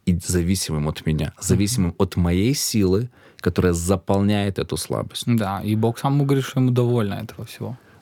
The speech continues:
Speaker 1: Да, это довольно, довольно для тебя моей благодати. Давай поговорим о самоубийцах. Здесь немножко тяжелее.
Speaker 2: Мгм.
Speaker 1: Потому что если мы говори-, говорим про кого-нибудь из представителей Л Г Б Т, который на самом деле никогда не был выделен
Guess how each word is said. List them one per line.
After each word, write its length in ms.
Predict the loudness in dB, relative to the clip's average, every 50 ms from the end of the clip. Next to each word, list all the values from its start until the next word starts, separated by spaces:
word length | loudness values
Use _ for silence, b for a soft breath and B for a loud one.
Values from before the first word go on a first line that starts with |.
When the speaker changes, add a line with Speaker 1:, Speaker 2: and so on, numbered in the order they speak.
| -2
Speaker 1:
Да, 180 | 0 0 2 2
это 160 | 2 2 2
довольно, 400 | 2 4 4 4 4 2 2 2 2
довольно 300 | 4 4 4 4 4 4
для 120 | 2 2 0
тебя 440 | 0 -2 0 0 2 2 0 0 -4 B B B B B B B 0
моей 160 | 2 2 2
благодати. 580 | 4 2 2 2 2 2 2 0 0 -2 -8 -8 -2
Давай 260 | 0 2 4 4 2
поговорим 460 | 2 2 2 2 4 4 4 2 2 0
о 80 | -2 -2
самоубийцах. 760 | 0 0 2 2 4 2 2 2 0 0 -2 -2 -6 -4 -4
Здесь 360 | -2 0 0 0 0 0 0
немножко 380 | 0 2 2 0 0 -2 -4 -4
тяжелее. 580 | -2 -2 -2 0 0 2 2 0 0 -2 -4 -8 -6 -2
Speaker 2:
Мгм. 380 | 0 0 0 0 0 -2 -2 -2
Speaker 1:
Потому 260 | -2 0 2 2 2
что 140 | 2 2 0
если 200 | 0 2 2 0
мы 100 | 2 2
говори-, 260 | 2 2 2 0 -2 -4
говорим 520 | -4 0 2 2 4 4 4 2 2 2 0
про 440 | 0 0 2 2 2 2 0 -2 B B B B B B B B B B B B B B _
кого-нибудь 520 | 0 2 2 4 4 2 2 2 2 2 0
из 100 | 0 0
представителей 600 | 0 0 0 0 0 2 2 2 2 2 2 2
Л 100 | 4 4
Г 100 | 2 2 2
Б 120 | 2 0
Т, 320 | 2 2 2 2 2 0 B B B B -2
который 320 | -2 0 2 4 4 4 4
на 140 | 2 2
самом 380 | 0 0 0 2 2 4 2 2
деле 260 | 4 2 2 2 4
никогда 540 | 4 4 2 2 2 0 0 2 2 2 4
не 140 | 4 2 2
был 160 | 2 0 0
выделен 520 | 0 2 2 2 2 2 2 2 2 0